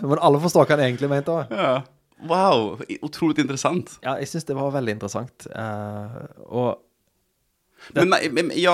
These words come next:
Speaker 2: har jo min, eh, min tante, altså min mammas søster, hennes
Speaker 1: Mm.
Speaker 2: mann, eh, altså min, hva heter det, onkel på en måte, finleonkel.
Speaker 1: Mm.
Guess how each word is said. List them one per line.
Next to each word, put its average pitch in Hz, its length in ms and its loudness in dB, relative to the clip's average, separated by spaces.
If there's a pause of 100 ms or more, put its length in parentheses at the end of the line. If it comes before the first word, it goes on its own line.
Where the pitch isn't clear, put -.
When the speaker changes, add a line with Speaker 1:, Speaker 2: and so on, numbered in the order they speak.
Speaker 2:
har 165 160 6
jo 147 160 0
min, 160 320 4
eh, 131 680 4
min 135 200 -2
tante, 131 320 -2
altså 131 160 2
min 127 100 2
mammas 113 300 2
søster, 135 460 0
hennes 139 240 2
Speaker 1:
Mm. 165 40 4
Speaker 2:
mann, 110 180 6 (180)
eh, 113 100 2
altså 113 240 4
min, 113 300 4
hva - 160 -6
heter 110 200 -2
det, 104 120 2 (380)
onkel 107 360 0
på 117 80 0
en 110 60 2
måte, 92 260 0
finleonkel. 101 640 -2
Speaker 1:
Mm. 117 240 -4